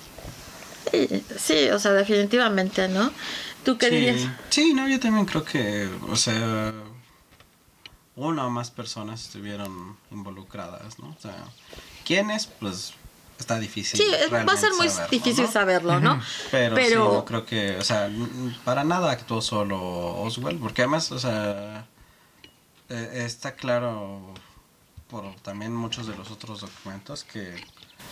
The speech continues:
Speaker 2: ah, o sea, lo decía en voz alta que él quería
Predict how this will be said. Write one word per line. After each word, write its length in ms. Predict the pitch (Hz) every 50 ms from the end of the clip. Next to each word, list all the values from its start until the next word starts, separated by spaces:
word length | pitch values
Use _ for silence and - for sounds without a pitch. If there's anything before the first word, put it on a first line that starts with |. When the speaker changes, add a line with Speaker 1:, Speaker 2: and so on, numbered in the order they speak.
| - - - - -
Speaker 2:
ah, 260 | - 113 113 110 110 95
o 100 | 110 117
sea, 160 | - 127 117
lo 160 | 117 117 117
decía 260 | 117 120 113 - 180 202
en 80 | 220 208
voz 180 | 196 196 -
alta 280 | 240 269 254 - 127 -
que 120 | - 151
él 80 | 147 143
quería 920 | - 147 139 135 131 127 123 120 113 107 107 107 110 110 110 - 117 117